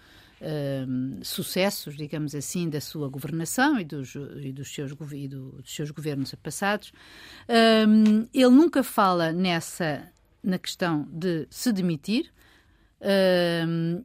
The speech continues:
e diz apenas que, eh, nunca fará sempre parte de uma solução para encontrar, para manter a estabilidade governativa, porque é, era esse o mote da sua intervenção.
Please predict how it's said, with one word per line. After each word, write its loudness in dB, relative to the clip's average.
e 4
diz 0
apenas 0
que, 0
eh, 2
nunca 2
fará 0
sempre -8
parte -2
de -8
uma -6
solução -8
para -4
encontrar, -6
para -2
manter -2
a -2
estabilidade -8
governativa, -8
porque -12
é, -6
era -6
esse -8
o -4
mote -6
da -8
sua -8
intervenção. -8